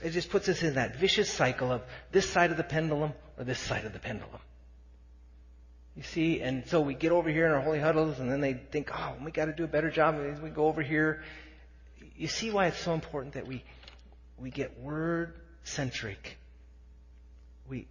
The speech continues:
we, we see the glory of God in the face of Christ. And because we've seen that glory, and it's glorious to us, and we're resting in that,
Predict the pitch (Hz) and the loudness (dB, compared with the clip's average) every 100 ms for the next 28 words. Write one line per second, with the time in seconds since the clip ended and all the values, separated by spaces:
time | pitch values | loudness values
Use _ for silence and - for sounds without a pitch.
0 | 123 131 98 - - 127 123 - - 185 | -14 -14 -14 -18 -20 -16 -10 -8 -6 -6
1 | 110 92 110 120 117 117 - 113 107 110 | -6 -10 -12 -8 -6 -8 -8 -10 -10 -12
2 | 107 - 117 - 120 - - 101 95 - | -10 -8 -8 -8 -14 -12 -8 -8 -6 -6
3 | - - - - - - - - - - | -6 -8 -14 -20 -20 -20 -20 -20 -20 -20
4 | - - - - - - 135 139 - 185 | -20 -20 -20 -20 -20 -14 -10 -10 -4 0
5 | 185 180 160 - - 170 156 139 127 127 | 2 0 -6 -6 -6 -4 -2 -4 -6 -8
6 | 120 110 101 110 117 - - 131 135 139 | -8 -8 -8 -8 -8 -12 -12 -8 -6 -6
7 | 123 - - 127 113 117 117 123 117 123 | -6 -6 -6 -4 -4 -6 -6 -6 -4 -4
8 | - - 113 107 98 87 - - | -4 -6 -6 -6 -8 -8 -8 -12